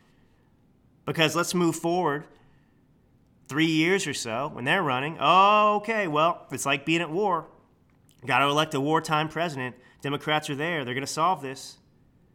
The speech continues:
They, they would use this like they use everything else. But this guy, who is right again, remember, this guy predicted correctly the Great Recession, and he's warning us again. He says,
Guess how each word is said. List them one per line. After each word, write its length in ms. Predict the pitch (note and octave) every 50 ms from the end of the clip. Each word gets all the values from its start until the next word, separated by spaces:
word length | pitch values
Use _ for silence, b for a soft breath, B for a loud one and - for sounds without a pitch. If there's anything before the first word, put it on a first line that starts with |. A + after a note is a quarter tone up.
| _ _ _ _ _ _ _ _ _ _ _ _ _ _ _
They, 100 | - A#2+
they 240 | A#2 A2+ - - C#3
would 160 | B2+ B2+ A#2
use 300 | A#2 D3+ G3 G#3+ G#3 D3+
this 260 | - D3 D3+ D3+ -
like 140 | B2 A2+ G#2+
they 80 | - G#2+
use 180 | G#2 A#2 A2
everything 340 | B2+ B2+ B2 B2+ A#2+ B2 A#2+
else. 360 | G2+ F2+ E2+ - - - - _ b b b b b b b b b _ _ _ b b b b b b b
But 200 | - C#3 C#3 - - -
this 180 | E3+ F#3+ F#3+
guy, 440 | - - D3 B2+ A#2+ B2 C3 C3+ C#3 - - -
who 140 | D3+ C#3
is 100 | B2+ F#2+
right 300 | F2 A2 B2+ E3 G3 F#3+ - -
again, 380 | C#3 A#2+ C3 C3+ A2 F#2 F2 - _ _ -
remember, 380 | A2 A#2+ C3 C#3+ B2 G2 F2+ - - -
this 160 | D#3 F#3 -
guy 160 | - F#3+ F3
predicted 580 | - - D3 B2+ D#3+ F#3+ F#3+ - C#3+ C#3 C#3 -
correctly 540 | - - C3+ C3+ C3+ C3+ - A2 G#2 G2 - _ b b b b b b b b -
the 60 | A#2+
Great 200 | A#2+ B2 A#2+ G2+
Recession, 480 | A#2 A2+ - B2 A2 G#2 - - F#2 E2+ _ -
and 100 | G#2 G#2
he's 220 | A#2 D3 D#3 D3 C#3
warning 320 | B2+ C3 C3+ B2 A#2+ A#2+
us 120 | A2+ -
again. 240 | A#2 G#2 G2 F#2 E2+
He 120 | F2+ G#2+ A2
says, 200 | G#2+ A#2 G#2